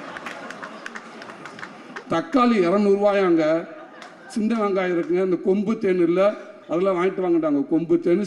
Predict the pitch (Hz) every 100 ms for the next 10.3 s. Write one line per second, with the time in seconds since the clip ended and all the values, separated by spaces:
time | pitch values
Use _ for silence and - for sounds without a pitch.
0 | 202 185 190 190 170 160 165 151 175 185
1 | 196 196 165 151 113 - - - - -
2 | - - 311 320 311 302 226 - 196 180
3 | 190 208 175 165 165 160 165 185 208 185
4 | 180 185 180 220 196 165 160 165 143 151
5 | 165 214 - - - - - - - 190
6 | 233 226 - - - 220 190 190 220 -
7 | 160 180 208 160 202 - 175 175 156 160
8 | 190 185 165 170 151 147 - 156 165 180
9 | 180 160 151 160 170 170 170 151 143 147
10 | 156 156